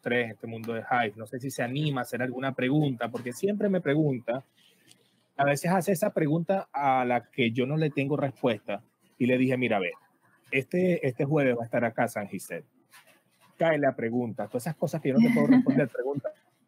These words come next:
Speaker 1: a ella, por favor". No sé si Morelia, Morelia sesenta y cinco, que nos está escuchando, tenga alguna duda de esas preguntas que siempre me hace y que yo no le puedo responder.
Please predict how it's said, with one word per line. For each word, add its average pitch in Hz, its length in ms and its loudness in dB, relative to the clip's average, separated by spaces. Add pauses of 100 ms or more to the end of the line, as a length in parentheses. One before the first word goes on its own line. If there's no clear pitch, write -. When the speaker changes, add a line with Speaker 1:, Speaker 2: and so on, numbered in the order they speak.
(360)
Speaker 1:
a 120 120 4
ella, 127 500 4
por 120 200 -2
favor". 113 440 0
No 117 100 -10
sé 151 100 -2
si 175 120 -2
Morelia, 147 680 2 (400)
Morelia 127 320 2
sesenta 123 380 -6
y 117 40 -6
cinco, 160 340 -4
que 120 100 -6
nos 113 100 -6
está 110 160 -6
escuchando, 127 540 -2
tenga 135 200 -2
alguna 165 300 0
duda 156 280 4
de 127 80 2
esas 135 240 -8 (180)
preguntas 143 380 0
que - 100 -2
siempre 165 440 -2
me 151 140 0
hace 127 380 -2 (360)
y 127 100 -2
que 120 100 0
yo 117 100 0
no 131 60 0
le 135 100 2
puedo 123 220 2
responder. 107 600 -2